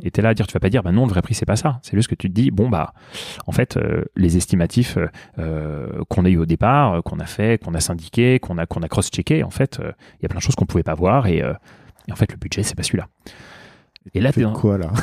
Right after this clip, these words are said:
Speaker 2: <laughs>
Speaker 1: bah là, t'es dans une situation qui est assez
Speaker 2: Parce
Speaker 1: compliquée.
Speaker 2: que t'as cent, tu dois mettre, t'as cent, on te dit ça coûte cent, cent soixante.
Speaker 1: On dit c'est cent soixante et d'ailleurs le soixante, c'est pas soixante mille ou six cent mille, c'est même un peu plus que ça.
Speaker 2: Ouais.
Speaker 1: Euh,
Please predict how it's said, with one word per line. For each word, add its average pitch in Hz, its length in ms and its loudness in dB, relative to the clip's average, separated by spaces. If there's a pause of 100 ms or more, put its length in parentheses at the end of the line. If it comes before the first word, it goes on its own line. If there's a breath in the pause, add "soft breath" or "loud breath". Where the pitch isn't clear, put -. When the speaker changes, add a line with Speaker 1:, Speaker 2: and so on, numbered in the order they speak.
Speaker 2:
<laughs> 143 200 2
Speaker 1:
bah 92 120 0
là, 135 120 4
t'es - 100 -2
dans 101 100 4
une 95 120 0
situation 110 220 2
qui 120 60 0
est 110 40 4
assez 101 120 2
Speaker 2:
Parce 117 220 0
Speaker 1:
compliquée. 143 140 4
Speaker 2:
que - 60 -8 (300)
t'as 107 120 0
cent, 135 260 0
tu 123 160 -2
dois 110 160 2
mettre, 107 160 0 (720)
t'as 101 160 0
cent, 139 220 0
on 139 40 0
te 120 60 0
dit 110 100 0
ça 107 140 -4
coûte - 160 -8
cent, 113 140 0
cent 110 360 -6
soixante. - 520 -4
Speaker 1:
On 107 80 -2
dit 104 140 2
c'est - 180 -2
cent 101 140 -2
soixante 123 400 0
et 92 60 0
d'ailleurs 92 260 4
le 90 80 2
soixante, 98 460 0
c'est 90 140 -4
pas 95 120 2
soixante 101 340 0
mille 104 200 4
ou 92 920 2
six 95 140 0
cent 101 100 4
mille, 117 160 4
c'est - 100 -4
même 92 180 -2
un 92 80 -2
peu 98 100 0
plus 104 180 -2
que - 80 -4
ça. 135 220 0 (120)
Speaker 2:
Ouais. 101 80 -16 (280 loud breath)
Speaker 1:
Euh, 92 540 4